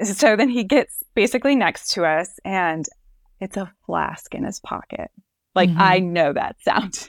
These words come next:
Speaker 1: <laughs>
Speaker 2: Yeah. <laughs>
Speaker 1: I'm like, "No way." And I thought that was the funniest thing. So I lean over to my friends. I'm like, "Oh my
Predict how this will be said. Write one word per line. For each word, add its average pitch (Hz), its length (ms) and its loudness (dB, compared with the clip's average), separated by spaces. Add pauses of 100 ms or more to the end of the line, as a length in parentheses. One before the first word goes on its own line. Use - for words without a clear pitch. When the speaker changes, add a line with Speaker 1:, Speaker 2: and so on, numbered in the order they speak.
Speaker 1:
<laughs> - 20 -20 (140)
Speaker 2:
Yeah. 254 720 4 (360)
<laughs> - 340 -20
Speaker 1:
I'm 214 140 -6
like, 202 160 0
"No 208 720 0 (540)
way." 170 680 -12 (100)
And 208 100 0
I 196 60 6
thought 208 160 2
that 190 80 0
was 160 120 -8
the 151 80 -14
funniest 165 380 -6
thing. 147 200 0
So 151 140 -6
I 151 40 -4
lean 175 160 -2
over 165 120 -2
to 151 80 -8
my 143 160 -4
friends. - 200 -14
I'm - 60 -20
like, - 200 -20
"Oh - 20 -20
my 196 60 -20